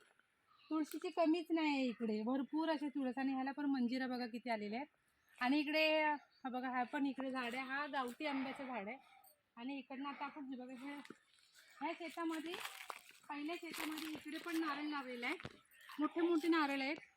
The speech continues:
ह्याच्यामध्ये. आता ह्या शेतामध्ये किती नारळ हे आहेत, आंबे, एक, दोन, तीन, चार, तीन आहेत आंबे पहिल्या शेतामध्ये. हा पहिला चोंडा, अं, गावाला बोलतात चोंडा म्हणून. तर, तर आहे बघा, आणि मोहर पण आलेला आहे बघा,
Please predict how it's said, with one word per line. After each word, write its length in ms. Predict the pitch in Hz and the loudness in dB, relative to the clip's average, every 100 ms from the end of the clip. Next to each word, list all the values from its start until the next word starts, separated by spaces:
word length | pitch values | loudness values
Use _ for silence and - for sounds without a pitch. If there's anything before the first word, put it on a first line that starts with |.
| - | -10
ह्याच्यामध्ये. 680 | - - 240 262 254 240 302 - - - _ - - | -6 -6 -2 0 2 0 -4 -6 -16 -20 _ -14 -8
आता 240 | 254 - | -6 -2
ह्या 220 | 320 311 | -2 0
शेतामध्ये 500 | 339 349 302 311 320 | -2 -4 0 0 0
किती 220 | 311 320 320 | -2 -2 0
नारळ 520 | 311 285 285 285 277 | 0 0 -4 -4 -4
हे 80 | 269 | -4
आहेत, 140 | 294 - - | -6 -8 -8
आंबे, 240 | 247 247 | -4 -4
एक, 280 | 262 262 262 | -4 -6 -8
दोन, 340 | 226 240 254 294 - _ _ _ _ _ _ _ _ - | -10 -8 -4 -4 -4 _ _ _ _ _ _ _ _ -2
तीन, 280 | 269 294 330 - - - _ - | 2 4 2 -2 -20 -20 _ 2
चार, 220 | 262 214 - - - _ _ - - - | 4 4 0 -20 -20 _ _ -20 -20 -18
तीन 320 | 240 320 339 339 | -2 4 6 6
आहेत 280 | 311 339 | 6 4
आंबे 320 | 311 269 294 349 - - - - | 4 4 4 2 -4 -18 -12 0
पहिल्या 240 | 277 302 320 | 4 4 4
शेतामध्ये. 520 | 285 262 247 220 247 | 2 2 2 2 -2
हा 220 | 285 - | -4 -2
पहिला 340 | 277 269 262 277 | 0 0 0 -2
चोंडा, 380 | - 262 240 240 - _ _ _ - | 0 2 4 4 2 _ _ _ -4
अं, 260 | 226 226 233 | 2 4 4
गावाला 340 | 233 226 254 269 | 6 6 6 2
बोलतात 320 | 269 240 294 | 2 0 -2
चोंडा 420 | - 254 262 262 | 0 2 6 6
म्हणून. 300 | 262 226 208 | 6 4 2
तर, 160 | 240 294 | 0 -2
तर 360 | - - 254 | -4 -6 6
आहे 240 | 254 240 247 | 8 8 4
बघा, 200 | 247 233 | 4 6
आणि 180 | 254 | 6
मोहर 320 | 294 262 262 254 | 8 10 8 6
पण 220 | 294 277 | 4 6
आलेला 300 | 233 220 220 | 6 4 -2
आहे 80 | 226 | -2
बघा, 240 | 220 | -2